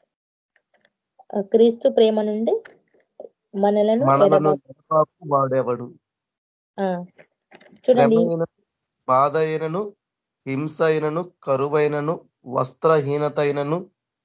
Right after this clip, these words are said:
Speaker 2: ఉపద్రవమైనను, ఖడ్గమైనను మనలను ఎడబాపున.
Speaker 1: ఉమ్, హల్లెలూయా. చూడండి, ఇవన్నీ మనకు మన లైఫ్ లో రన్ అవుతూనే ఉంటాయి. ఎందుకు అనంటే,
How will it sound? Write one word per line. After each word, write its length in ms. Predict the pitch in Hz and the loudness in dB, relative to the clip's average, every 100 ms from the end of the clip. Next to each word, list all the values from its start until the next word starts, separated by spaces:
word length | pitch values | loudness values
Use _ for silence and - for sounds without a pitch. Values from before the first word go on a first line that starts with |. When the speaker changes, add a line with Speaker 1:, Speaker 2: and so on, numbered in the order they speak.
| _ - | _ -8
Speaker 2:
ఉపద్రవమైనను, 1000 | 131 160 143 147 151 151 143 143 143 165 | -2 0 2 2 2 0 -2 -4 -4 -6
ఖడ్గమైనను 1120 | - - 127 120 113 151 147 143 143 175 196 _ _ _ 120 | -10 -2 0 0 -6 -4 -4 -2 -4 -4 -8 _ _ _ -4
మనలను 560 | 123 135 139 139 135 135 | 0 0 0 -2 -2 -2
ఎడబాపున. 800 | 120 120 131 139 131 - 123 127 113 _ _ _ _ _ _ _ _ _ _ _ _ _ _ _ _ 185 | 0 0 2 2 2 0 -4 -4 -4 _ _ _ _ _ _ _ _ _ _ _ _ _ _ _ _ -14
Speaker 1:
ఉమ్, 220 | 180 180 - _ _ _ - | -14 -14 -20 _ _ _ -2
హల్లెలూయా. 440 | 190 190 190 180 180 - - - - - _ _ _ | 0 2 0 -2 -4 -14 -14 -14 -18 -20 _ _ _
చూడండి, 460 | _ _ 226 226 226 | _ _ 2 4 4
ఇవన్నీ 640 | 226 214 220 196 208 247 | 2 2 2 4 2 0
మనకు 560 | 247 214 208 202 190 - | 0 -2 -2 -2 -2 -2
మన 160 | 202 208 | 0 4
లైఫ్ 300 | 202 220 269 | 4 4 4
లో 60 | 247 | 4
రన్ 240 | 202 208 | 4 4
అవుతూనే 360 | 196 196 220 226 | 2 2 0 0
ఉంటాయి. 340 | 190 160 - _ _ _ _ _ _ _ _ - | -2 -6 -10 _ _ _ _ _ _ _ _ -2
ఎందుకు 320 | 214 233 254 | 0 2 0
అనంటే, 520 | 233 208 202 269 330 | 0 0 0 -2 -2